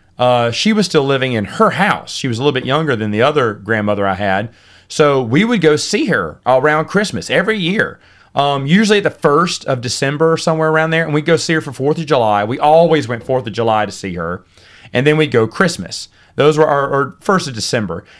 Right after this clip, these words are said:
And we would set up her Christmas tree and basically spend the weekend or some extra days, you know, maybe a Friday, Thursday, Friday, Saturday, and then Sunday leave. <coughs> And that's what we would do, uh, for the next couple of years when she was still living at her house,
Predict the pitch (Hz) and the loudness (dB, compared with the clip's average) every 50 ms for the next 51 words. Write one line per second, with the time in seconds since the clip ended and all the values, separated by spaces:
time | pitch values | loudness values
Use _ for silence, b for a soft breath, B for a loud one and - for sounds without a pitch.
0 | B B 139 151 160 170 170 170 165 - - 160 151 147 156 151 147 - - 127 | B B 0 2 2 4 2 2 2 2 2 2 2 2 0 -2 -2 0 0 0
1 | 117 120 127 120 113 - - - 123 120 120 123 123 123 120 117 117 110 131 135 | 0 0 -4 -6 -6 -6 -4 -2 0 0 0 0 0 -2 -2 -2 -2 0 0 0
2 | 139 110 143 131 - - - 139 135 131 123 120 147 151 151 - 160 151 143 147 | 0 -2 -4 -6 -4 -4 -4 -4 -2 -2 -2 0 0 0 0 0 -2 0 0 0
3 | 151 165 156 151 151 147 - 185 165 175 180 175 - - 160 127 123 107 104 104 | 2 2 4 4 2 2 -2 -2 0 0 -2 -2 -2 -4 0 2 2 2 2 2
4 | 104 104 113 131 113 101 95 95 95 B B B B B B B B - 131 131 | 0 -2 -2 0 2 2 2 2 0 B B B B B B B B -2 0 0
5 | 123 131 127 120 - - 123 123 123 123 123 123 120 - 147 147 143 123 139 131 | 2 2 0 0 0 0 0 2 2 2 0 -2 -2 0 0 0 2 0 0 -2
6 | 117 - 131 123 120 120 120 120 120 117 117 131 127 127 123 120 120 117 107 110 | 0 0 0 0 2 2 0 0 -2 -2 0 0 0 2 2 0 -2 -2 -2 -4
7 | 107 98 - - 131 127 120 113 110 113 117 127 135 135 139 131 - b b b | -4 -4 -4 -4 -2 0 0 -2 0 0 -2 -2 -2 -6 -8 -12 -14 b b b
8 | b b b b b b b b - - - - - 220 202 185 180 185 180 - | b b b b b b b b 0 2 2 2 2 2 2 2 2 2 0 0
9 | 190 165 147 139 131 113 110 113 147 196 190 147 123 120 120 120 _ _ _ _ | 0 -2 0 0 -2 -2 -2 0 2 2 2 2 0 -2 -4 -8 _ _ _ _
10 | _ _ _ _ _ _ _ _ _ _ _ _ _ _ _ - - - 123 139 | _ _ _ _ _ _ _ _ _ _ _ _ _ _ _ -14 -6 -2 0 2
11 | 135 135 131 - 147 135 139 143 147 143 - - - 143 - 123 113 113 143 170 | 2 2 2 0 0 0 0 0 0 -2 -2 0 0 0 2 0 -2 0 0 0
12 | 185 175 127 123 127 - - 190 175 160 120 117 - b b b b b - - | 0 0 -2 -2 -4 -2 -2 0 0 0 -2 -4 -10 b b b b b -6 0
13 | 196 202 196 175 165 160 143 139 131 123 120 110 104 98 110 131 113 76 58 - | 2 2 4 4 4 2 2 2 0 2 2 2 0 0 0 0 0 -2 -6 -10
14 | - - - | -12 -12 -12